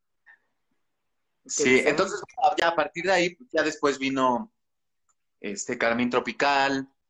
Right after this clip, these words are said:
Speaker 1: y ahí es donde ya, digamos que,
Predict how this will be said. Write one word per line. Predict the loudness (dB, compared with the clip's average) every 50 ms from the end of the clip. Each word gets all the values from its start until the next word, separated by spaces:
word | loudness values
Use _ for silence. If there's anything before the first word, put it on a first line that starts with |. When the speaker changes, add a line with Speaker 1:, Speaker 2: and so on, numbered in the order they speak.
| _ _ _ _ _ _ _ _ _ _ _ _ _ _ _ _ _ _ _ _ _ -20 -20 _ _
Speaker 1:
y | -4 -2 0
ahí | 2 2 2 0
es | 0 0
donde | 0 0 0 0
ya, | 0 2 2
digamos | 2 2 2 0 0 -2 -8 -10
que, | -8 -8 -8 -8 -8 -10